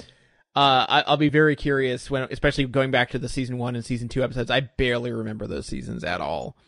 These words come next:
Uh, t-, to go back to the Dawn and Betty years and, and, and see what that was like again, I think will be, will be very interesting. Um,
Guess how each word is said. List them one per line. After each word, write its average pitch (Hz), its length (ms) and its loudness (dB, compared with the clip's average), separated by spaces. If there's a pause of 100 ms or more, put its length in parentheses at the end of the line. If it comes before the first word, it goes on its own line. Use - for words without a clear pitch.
(200)
Uh, 76 400 -4 (100)
t-, - 180 -18
to 139 120 2
go 143 140 4
back 123 320 4
to 135 80 -4
the 123 100 -4
Dawn 113 200 -6
and 113 140 -6
Betty 107 180 -4
years 85 400 -6
and, - 160 -12
and, 92 240 -10
and 107 220 -8
see 117 180 -6
what 110 200 -4
that 90 160 -2
was 95 120 -8
like 98 280 -6
again, 92 260 -10
I - 20 -12
think - 220 -10
will 117 80 -8
be, 113 320 -8 (800)
will 135 100 -4
be 135 100 2
very 180 320 8
interesting. 117 640 -6
Um, 120 540 -6